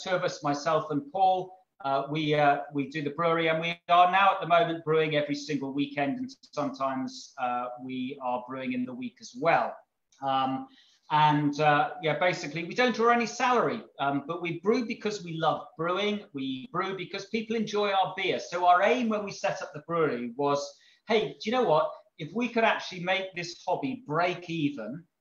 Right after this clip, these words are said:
so that we can have fun brewing beer, drink a bit of beer with friends, uh, share beer around and make sure everybody enjoys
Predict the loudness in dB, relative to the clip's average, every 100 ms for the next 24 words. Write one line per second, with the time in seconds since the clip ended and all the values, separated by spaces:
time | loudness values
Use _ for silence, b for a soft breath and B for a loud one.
0 | _ -2 0 0 -2 -2 -2 2 2 2
1 | 2 4 2 2 2 0 -2 -4 -2 -4
2 | -8 _ _ 2 4 4 0 -6 -6 -4
3 | -2 -2 -2 -6 -8 -4 -2 -4 -6 -10
4 | -16 -20 _ _ -8 -4 -2 -2 -6 -14
5 | -14 -10 2 6 6 4 0 0 2 0
6 | 0 2 2 0 -2 0 0 -2 -4 -4
7 | -4 -6 -4 -2 0 -2 -2 -4 -10 -16